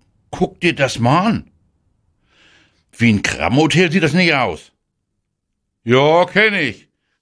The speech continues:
Gib mal her, ich kümmer mich drum. Und wenn du in ein paar Tagen wieder vorbeikommst, möglicherweise kann ich dir dann schon was berichten.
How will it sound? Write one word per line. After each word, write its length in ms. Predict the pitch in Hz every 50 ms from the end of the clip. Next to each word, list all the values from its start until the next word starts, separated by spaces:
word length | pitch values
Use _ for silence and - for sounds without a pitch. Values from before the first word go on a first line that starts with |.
| _
Gib 180 | - 175 185 190
mal 240 | 175 180 175 170 165
her, 440 | 175 185 185 185 175 147 117 101 - _ _ -
ich 140 | - 165 -
kümmer 280 | - - 202 196 196
mich 240 | 185 170 151 123 -
drum. 380 | - 131 127 123 113 101 90 - _ _ _ _ _ _ _ _ _
Und 180 | - - 156 151
wenn 140 | 170 202 214
du 60 | 208
in 120 | 208 196
ein 40 | 190
paar 160 | - 196 175
Tagen 280 | - 196 202 208 202 185
wieder 220 | 196 208 196 196
vorbeikommst, 840 | - - 185 170 139 190 202 214 208 - - 208 220 214 214 196 - _ _ _ _ _
möglicherweise 760 | - 196 226 - 190 196 147 196 190 156 180 190 202 190 190 190
kann 220 | 190 - 196 202
ich 160 | 196 180 165
dir 80 | 156 175
dann 220 | 170 185 190 185
schon 320 | - - - 196 196 185 170
was 200 | 185 185 185 -
berichten. 760 | 190 190 180 175 202 190 190 - _ - 123 104 90 -